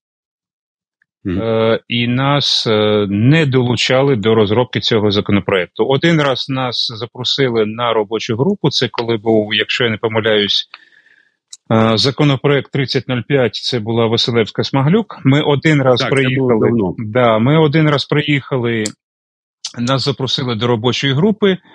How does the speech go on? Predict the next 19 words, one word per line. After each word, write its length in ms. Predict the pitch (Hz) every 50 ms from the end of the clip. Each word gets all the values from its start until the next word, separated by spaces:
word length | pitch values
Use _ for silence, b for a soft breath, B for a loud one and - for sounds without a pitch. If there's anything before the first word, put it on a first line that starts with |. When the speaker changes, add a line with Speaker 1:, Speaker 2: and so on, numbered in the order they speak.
| B B B B B -
Speaker 2:
ми 280 | 117 123 143 170 180
послухали, 760 | - - 165 143 - - 165 156 151 139 - 143 131 127 131
що 260 | 120 - - 151 139
там 180 | 127 - 120 113
відбувається, 760 | 117 110 107 110 127 131 151 175 196 220 214 185 - - 170
я, 680 | 147 127 123 135 147 143 139 139 131 127 120 117 107 98 101 113 131 143 147 - - _ _ _
ну, 300 | - - 123 123 104 92 92
висловив 440 | 147 165 151 - - 139 131 120 107
свою 320 | - - 127 123 120 117
думку, 500 | 110 120 151 180 190 185 - 214 214 202 B B B B B B B B B B _ _ -
і 200 | 139 156 185 180
після 400 | - - 139 - - 139 127 120
цього 580 | - - 160 175 175 143 156 156 160 156 135 160 160
<laughs> 180 | - - 170 151
мене 480 | 131 139 135 131 131 143 156 165 151 B B B B B B B B _
із 240 | - 131 131 131 127
робочої 520 | 131 127 120 131 156 139 - - 147 131
групи 320 | 120 127 143 135 - 143 127
виключили. 760 | 110 120 202 - - 139 123 - - 131 110 104 104 98